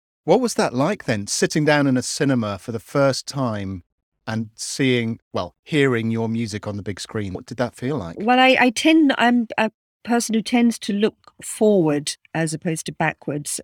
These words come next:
Speaker 2: And so this is really interesting, you know, doing this kind of, this interview is,
Speaker 1: Mm.
Speaker 2: is very sort of forces me to be a little bit reflective, which is lovely. And it's the most wonderful feeling,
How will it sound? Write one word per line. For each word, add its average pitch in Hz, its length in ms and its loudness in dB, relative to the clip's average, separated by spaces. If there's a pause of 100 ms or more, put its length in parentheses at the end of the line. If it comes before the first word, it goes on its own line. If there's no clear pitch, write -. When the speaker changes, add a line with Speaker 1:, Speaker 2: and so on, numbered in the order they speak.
Speaker 2:
And 170 400 -2 (400)
so 175 300 -2 (160)
this 190 180 -6
is - 300 -6
really 185 240 0
interesting, 185 400 -2
you 165 100 -2
know, 165 100 0
doing 165 240 -2
this 170 160 -2
kind 165 300 -4
of, 156 160 -4 (340)
this - 380 -6
interview 160 580 -2
is, 156 160 -4
Speaker 1:
Mm. 120 380 0
Speaker 2:
is - 140 -8
very 160 260 -2
sort 160 220 -6
of 151 160 -10 (340)
forces 170 320 -6
me 160 100 -2
to 160 100 -6
be 160 120 -2
a 156 40 -2
little 160 160 -2
bit 156 200 -4 (320)
reflective, 151 800 -4
which - 240 -8
is 160 160 -4
lovely. 151 480 -4 (300)
And 226 180 6
it's - 180 0
the 247 100 4
most 233 500 6
wonderful 190 720 0
feeling, 151 640 -2